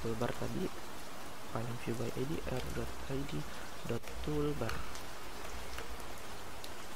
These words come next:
Set support label action bar, toolbar.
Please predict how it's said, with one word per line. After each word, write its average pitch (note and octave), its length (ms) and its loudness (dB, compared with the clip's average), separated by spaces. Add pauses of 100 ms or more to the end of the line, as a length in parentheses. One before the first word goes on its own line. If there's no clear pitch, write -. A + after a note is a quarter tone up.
(760)
Set A2 160 0 (160)
support - 680 2 (100)
label B2 320 2
action A#2+ 400 -2
bar, C#3 180 4 (640)
toolbar. A#2 560 4